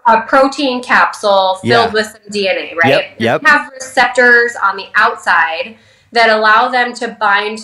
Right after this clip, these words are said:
Speaker 1: to a host cell and inject their D N A or R N A.
Speaker 2: Right.
Speaker 1: And then they take that host cell hostage and they use their machinery to
Speaker 2: Yeah.
Speaker 1: replicate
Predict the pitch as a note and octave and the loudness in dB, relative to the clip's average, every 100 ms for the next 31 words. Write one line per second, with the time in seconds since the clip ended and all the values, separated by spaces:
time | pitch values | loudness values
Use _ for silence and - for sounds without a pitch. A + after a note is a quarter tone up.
0 | - C4 B3 A#3+ A3 G3+ - - F3+ F3 | -8 -2 -2 -2 -4 -6 -10 -4 0 0
1 | E3 E3+ F3+ _ _ - G#3+ G#3 G#3 G#3+ | 0 -4 -8 _ _ -8 -4 -4 -2 0
2 | G3+ G3+ - G3+ G3 F#3+ G3 G#3 A3+ A3 | 0 -2 -14 -4 0 2 4 2 0 -6
3 | G#3+ A3+ A3+ A3 A3+ A3+ A#3 A3+ A3+ G3+ | -6 -4 -2 -2 -4 -2 -2 2 4 4
4 | F#3+ F#3 E3 G#3+ - - G#2 G2+ - _ | 2 -2 -4 -8 -8 -4 -2 -2 -8 _
5 | _ B3 B3+ C4 B3+ C4+ F#4 - C4+ A3+ | _ 0 2 4 2 -4 -8 -2 0 0
6 | - B3+ C4+ - - - A3 G3 F#3+ F#3+ | 2 0 0 -4 -16 -2 2 4 4 2
7 | G3 - _ - A#3 A3+ A3 F#3 E3+ B3+ | -2 -10 _ -4 2 2 0 -4 -4 -4
8 | - - G#3+ G#3 G3+ G3 B3 B3 G3+ A3 | -8 -10 -6 -6 -6 -6 -6 -6 -2 0
9 | A3 A#3+ A#3 A#3+ G#3 F3+ E3+ E3 F3 - | 2 0 -6 -8 -2 0 0 -4 -8 -8
10 | A3+ G3+ G3 F#3+ F#3+ A3+ - A3 A3+ A3+ | -6 -2 0 0 -2 -6 -8 -8 -8 -8
11 | - | -14